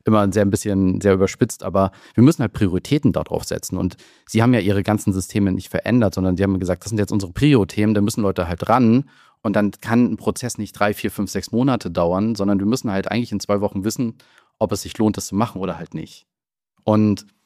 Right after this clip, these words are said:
ich glaube, da sind wir noch nicht so weit, auch wenn wir jetzt einen Digitalisierungsminister haben,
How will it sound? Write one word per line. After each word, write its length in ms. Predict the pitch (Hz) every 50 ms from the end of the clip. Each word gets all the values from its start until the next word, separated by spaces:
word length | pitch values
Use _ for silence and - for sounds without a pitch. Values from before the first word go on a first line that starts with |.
| _ _ _ _ _ _ _ _
ich 80 | 127 -
glaube, 240 | 170 156 147 143
da 280 | 123 - 120 120 135 131
sind 140 | 123 127 -
wir 60 | -
noch 80 | 98 95
nicht 140 | 95 92
so 160 | - - 85 78
weit, 180 | - - -
auch 120 | 90 - 107
wenn 120 | 104 98
wir 60 | 98
jetzt 160 | 98 92 -
einen 80 | 107 95
Digitalisierungsminister 920 | 95 95 98 - 101 95 87 98 123 135 - - 113 110 107 - - 107
haben, 360 | 101 104 104 101 104 101 104